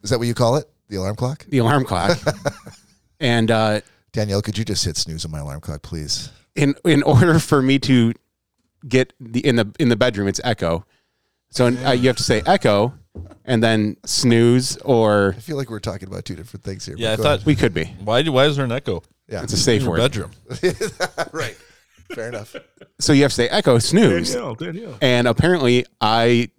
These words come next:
Speaker 2: the alarm went off and I jolted up and I said, "Echo, Super Bowl fifty-eight." And Danielle woke up cracking up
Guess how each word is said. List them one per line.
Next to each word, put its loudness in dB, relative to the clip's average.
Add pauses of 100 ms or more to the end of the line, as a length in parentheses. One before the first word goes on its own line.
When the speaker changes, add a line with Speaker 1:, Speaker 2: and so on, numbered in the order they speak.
(180)
Speaker 2:
the 2
alarm 2
went 2
off 2
and 0
I 0 (140)
jolted 2
up 2 (920)
and 2
I 4
said, 0 (160)
"Echo, 0 (440)
Super 4
Bowl 4
fifty-eight." 2 (760)
And 2
Danielle 4
woke 2
up 0
cracking 2
up 0